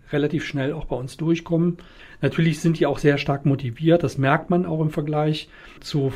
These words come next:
sogenannten Vollzeitstudierenden. Da gibt es auch sehr gute Studierende, aber bei uns sind alle wirklich top motiviert. Die Studierenden, die bei uns sind, sind wirklich top motiviert und da sind wir auch besonders stolz drauf.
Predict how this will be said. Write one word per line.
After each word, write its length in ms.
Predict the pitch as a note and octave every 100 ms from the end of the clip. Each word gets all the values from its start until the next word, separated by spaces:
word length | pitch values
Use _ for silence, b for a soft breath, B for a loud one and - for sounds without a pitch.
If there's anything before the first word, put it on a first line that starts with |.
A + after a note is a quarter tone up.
| -
sogenannten 440 | D#3+ C#3+ C#3+ C#3+
Vollzeitstudierenden. 1200 | B2 C#3+ E3+ E3 E3+ - E3 D3 D3+ D#3+ D#3 D#3
Da 100 | B2+
gibt 140 | B2 B2
es 100 | B2+
auch 180 | E3
sehr 160 | F#3+ G3
gute 220 | G3+ G#3
Studierende, 520 | - E3 F3 F#3 F#3
aber 200 | D#3+ C#3+
bei 80 | C3+
uns 200 | D#3+ E3
sind 180 | E3 -
alle 240 | D3+ E3+
wirklich 340 | C3+ D#3 D3+ -
top 240 | - -
motiviert. 580 | D3 C#3+ B2 B2 G#2+ - -
Die 80 |
Studierenden, 400 | C#3+ D#3+ D#3 E3
die 60 | D#3
bei 120 | D3+
uns 160 | D3 D3
sind, 120 | C#3
sind 180 | B2+ C3
wirklich 280 | D3+ D3+ -
top 200 | C#3+ -
motiviert 540 | C#3+ C3 C#3 D#3+ E3 B B B -
und 160 | C3+
da 60 | D3
sind 160 | D#3+
wir 80 | D#3+
auch 40 | D3+
besonders 320 | D3 D3 C#3+
stolz 340 | B2+ A#2 -
drauf. 100 | -